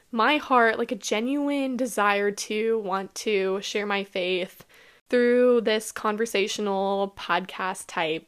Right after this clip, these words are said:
platform. And so, yeah, with that being said, I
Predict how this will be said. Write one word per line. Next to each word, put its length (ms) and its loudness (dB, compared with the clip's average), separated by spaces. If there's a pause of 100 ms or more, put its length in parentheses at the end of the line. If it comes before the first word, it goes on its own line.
platform. 720 0
And 280 2
so, 400 6 (400)
yeah, 200 2
with 180 2
that 220 4
being 280 0
said, 600 0 (600)
I 500 4